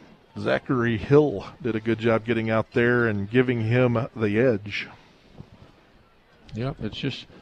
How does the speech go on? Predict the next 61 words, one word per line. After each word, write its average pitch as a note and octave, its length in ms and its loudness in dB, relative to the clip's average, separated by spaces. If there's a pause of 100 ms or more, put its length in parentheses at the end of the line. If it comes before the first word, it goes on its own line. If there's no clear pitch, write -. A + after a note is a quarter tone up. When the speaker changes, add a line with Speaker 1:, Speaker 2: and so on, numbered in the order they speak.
(280)
Speaker 2:
it's D3+ 200 -8
kinda F3+ 220 0
like D#3 160 2
more C#3 180 0
of D3 60 2
the G2+ 80 -4
same. A#2+ 420 -2
You G#2+ 120 -6
know, A2 100 -4
I A#2+ 140 -2
don't B2 140 -4
know A2+ 80 -8
what A#2 160 -8
to, - 140 -16
I A#2+ 40 0
don't C3 120 -4
know C#3 80 -2
what C3+ 120 -2
to - 80 -12
tell B2 180 -2
you. B2+ 140 -2 (320)
Give C3+ 120 0
the D3 80 -2
ball, D3 280 2
<laughs> - 320 0
give F3+ 120 8
the F#3+ 80 0
ball E3+ 220 10
to E3 40 8
the D3 60 8
guy C#3 260 12
and A#2 280 4
do B2+ 160 6
nothing D3+ 300 4
fancy. C3 420 2 (480)
Uh, G#2 320 2
you A2 200 0
just A2 280 -6
pour C#3+ 240 6
it. - 80 0
Now, A2 140 10
that E3 220 10
one E3 100 4
was D3 100 4
a C3 40 0
little D3+ 180 4
bit C#3+ 160 4
wider, B2+ 380 8
the G#2+ 140 0
whole C3 260 4
idea B2+ 300 4
on B2 80 0
that C3 200 4
one. G#2+ 140 -2
That A#2+ 180 6
was A#2 160 0
more B2 240 2
of A2+ 120 2
a A2 40 2
stretch - 460 4
play, G2+ 320 4